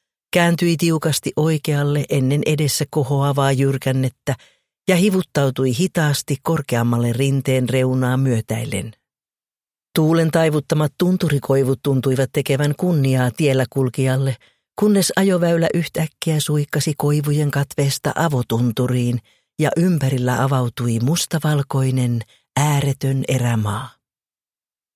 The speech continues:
Mykkämatkapuhelin nökötti telineessä kojelaudan vieressä.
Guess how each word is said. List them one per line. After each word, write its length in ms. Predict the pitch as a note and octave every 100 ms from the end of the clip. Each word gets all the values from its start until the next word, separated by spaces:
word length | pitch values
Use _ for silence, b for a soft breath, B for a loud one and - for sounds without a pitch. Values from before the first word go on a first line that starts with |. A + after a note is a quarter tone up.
| _ _ _ _ D#3+
Mykkämatkapuhelin 1080 | A3+ - G3+ F#3+ - E3+ E3 D3+ D3 C#3+
nökötti 400 | C3+ B2 C3+ -
telineessä 600 | C#3 C3+ C#3 C3+ C3+ - C#3+
kojelaudan 680 | D3 C3+ C3+ C3 C3+ D3 D3+
vieressä. 540 | C3 A2+ A#2 - -